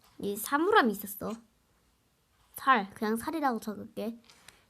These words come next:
사물함. 이 내가 있어. 내가. 이 손에 리코더가 있었지? 그다음에 넣으려고 있어. 이 버튼, 아니, 손잡이. 그다음에 여긴 밖이야. 여긴 문이고.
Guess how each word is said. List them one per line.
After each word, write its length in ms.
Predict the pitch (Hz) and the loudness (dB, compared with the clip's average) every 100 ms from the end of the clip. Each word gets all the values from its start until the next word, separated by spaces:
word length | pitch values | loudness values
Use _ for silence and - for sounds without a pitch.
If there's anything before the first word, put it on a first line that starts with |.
| - | -16
사물함. 540 | - 240 233 - - - _ _ - | -6 -4 -4 -6 -10 -16 _ _ -10
이 140 | 202 - | -10 -8
내가 260 | 208 214 226 | -4 -2 -2
있어. 320 | 196 - - - - - - - | -4 -10 -16 -16 -20 -20 -20 -14
내가. 280 | 123 165 - - - - - - - - - - - | -12 -12 -14 -20 -12 -12 -12 -20 -20 -20 -20 -20 -8
이 80 | 226 | -6
손에 240 | 247 285 | -2 0
리코더가 640 | 262 214 220 - 302 277 233 | 0 0 -2 -6 -4 0 2
있었지? 440 | 233 214 - 285 311 - _ _ | 0 -6 -8 -10 -10 -14 _ _
그다음에 280 | - 254 247 | -6 -2 0
넣으려고 380 | 202 247 269 208 | 2 2 2 0
있어. 180 | 202 196 | -2 -2
이 180 | 214 226 | -2 -2
버튼, 560 | 214 214 - 220 247 - - | -6 -4 -2 -2 -4 -10 -10
아니, 480 | - 233 226 214 214 | -2 2 2 2 -2
손잡이. 560 | 214 247 233 233 - 220 - - - - - - | -4 -4 -2 -2 -4 -8 -12 -10 -8 -8 -12 -6
그다음에 320 | 269 285 320 | 0 2 4
여긴 260 | 294 277 285 | 2 2 0
밖이야. 520 | 233 233 - 190 180 - - - - - | 0 -2 -2 -2 -2 -12 -20 -20 -20 -8
여긴 240 | 208 226 214 | -4 -2 -2
문이고. 640 | - 247 262 226 196 | -2 -2 0 -2 -4